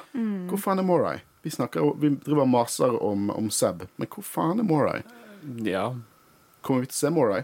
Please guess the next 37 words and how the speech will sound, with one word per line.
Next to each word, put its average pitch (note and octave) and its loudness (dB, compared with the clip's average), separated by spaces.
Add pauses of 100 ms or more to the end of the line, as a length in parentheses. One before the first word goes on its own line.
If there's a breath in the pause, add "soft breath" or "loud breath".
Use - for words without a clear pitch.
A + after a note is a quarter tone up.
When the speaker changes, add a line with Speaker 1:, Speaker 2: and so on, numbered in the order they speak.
Speaker 2:
Jeg C3+ -4
ville E3 2
nå E3+ 0
trodd D#3 0
at G2+ 2
vi G#2 -6
hadde A2 -4
sett A#2+ -2
Morai G2+ 4
i D#2+ -2
World F#2+ -2
Between F2+ -6
Worlds. - -6
Speaker 1:
Ja. A3 0
Speaker 3:
Det A2+ 2
var A#2 4
jo G#2 2
der A#2+ 4
jeg B2+ 4
også A#2 2
forventet A2 0
kanskje G#2 -2
at G2+ -8
hun G2 -4
skulle G2 -6
dukke F#2+ -2
opp. - -12
Speaker 2:
Ja. A#2+ 2 (1700 loud breath)
Speaker 1:
Ja, E4+ 6
nei, F4+ 2
jeg E4 6
vet C#4+ 2
ikke - -6
hvorfor D4 4
de, C#4+ 6 (180)
altså, C#4 4
de, C#4 6